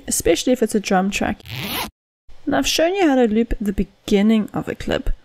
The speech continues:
What if you want to loop the end of a clip? Well, to do that, it's a little bit more tricky, but it's not that tricky. Uh, go to arrangement view, or actually take your clip, drag it to the right into arrangement view, and, uh,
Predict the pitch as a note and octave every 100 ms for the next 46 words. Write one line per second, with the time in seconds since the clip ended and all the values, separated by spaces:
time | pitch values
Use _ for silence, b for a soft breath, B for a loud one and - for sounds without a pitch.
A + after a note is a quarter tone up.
0 | _ A#3+ B3+ - C4+ B3+ A3+ A3 A3 A3
1 | - - G#3 - G3+ A3+ C4 A#3 - F3+
2 | - - - - B B B A#3+ - -
3 | - B3+ - - D#4+ G4 C#4+ - G#3+ G3
4 | - - F#3 G#3+ G3 G3+ - B3 - A#3+
5 | - E3+ - - C4 b b b - A#3
6 | G#3+ - - B3 C4+ - C4 - G3+ G3
7 | G#3 A3 G3+ - G3+ D4 G4 - - -
8 | G#3+ G#3+ - G3 - C4+ C#4 C#4 C4+ -
9 | - - - - G#3 A3 B3 C4 - A3+
10 | G3+ - G#3+ - - A3 - G#3 G3+ G3
11 | G#3 G#3 - B3 D#4 B B B B -
12 | G#3+ G#3 G3+